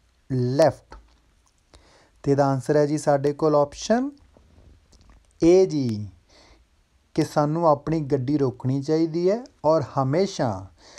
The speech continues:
ਜਦੋਂ ਵੀ ਸਟਾਪ ਸਾਈਨ ਆਏਗਾ ਤਾਂ ਆਪਾਂ ਨੂੰ ਹਮੇਸ਼ਾ ਗੱਡੀ ਰੋਕਣੀ ਚਾਹੀਦੀ ਹੈ and give way, ਔਰ ਰਾਹ ਦੇਣਾ ਚਾਹੀਦਾ ਹੈ, ਚਾਹੇ ਕੋਈ ਸਾਡੇ ਸਾਹਮਣੇ ਖੱਬੇ ਤੋਂ ਆ ਰਿਹਾ, ਚਾਹੇ ਸੱਜੇ ਤੋਂ ਆ ਰਿਹਾ।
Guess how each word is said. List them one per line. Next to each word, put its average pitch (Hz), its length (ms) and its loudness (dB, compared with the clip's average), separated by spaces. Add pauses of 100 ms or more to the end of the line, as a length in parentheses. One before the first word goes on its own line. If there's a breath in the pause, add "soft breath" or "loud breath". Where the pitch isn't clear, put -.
(260 loud breath)
ਜਦੋਂ 156 340 0
ਵੀ 202 100 -4
ਸਟਾਪ 143 400 0
ਸਾਈਨ 139 320 -4
ਆਏਗਾ 151 540 -2 (160)
ਤਾਂ 143 100 -8
ਆਪਾਂ 147 240 -6
ਨੂੰ 143 100 -4
ਹਮੇਸ਼ਾ 139 360 -4
ਗੱਡੀ 131 280 -4
ਰੋਕਣੀ 135 340 -4
ਚਾਹੀਦੀ 151 440 0
ਹੈ 220 120 0 (960 soft breath)
and 151 100 2
give 165 400 0
way, 143 200 2 (120)
ਔਰ 139 140 6
ਰਾਹ 143 280 6
ਦੇਣਾ 185 260 0
ਚਾਹੀਦਾ 170 420 2
ਹੈ, 190 100 4
ਚਾਹੇ 156 360 -2
ਕੋਈ 165 200 0
ਸਾਡੇ 147 380 -2
ਸਾਹਮਣੇ 147 380 -4
ਖੱਬੇ 135 380 -4
ਤੋਂ 175 180 2
ਆ 170 120 4
ਰਿਹਾ, 175 200 2
ਚਾਹੇ 180 500 -2
ਸੱਜੇ 123 420 -2
ਤੋਂ 110 200 -6
ਆ 95 120 -6
ਰਿਹਾ। 92 220 -12